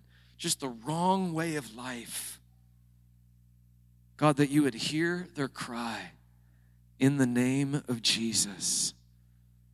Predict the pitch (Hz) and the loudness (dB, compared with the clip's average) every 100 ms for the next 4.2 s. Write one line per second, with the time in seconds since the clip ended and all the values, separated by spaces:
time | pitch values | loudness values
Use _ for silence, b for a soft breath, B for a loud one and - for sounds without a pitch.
0 | _ - 143 151 - 156 143 127 - 95 | _ 2 6 6 6 2 2 -4 -4 -6
1 | 104 101 - - - b b b 120 - | -8 -8 -12 -18 -20 b b b -6 4
2 | 170 180 180 180 - 170 147 117 123 113 | 6 6 6 2 2 0 0 0 0 0
3 | 127 165 - 117 110 110 131 127 123 127 | 0 0 -2 -4 -2 0 0 -2 -4 -4
4 | 117 101 | -4 -6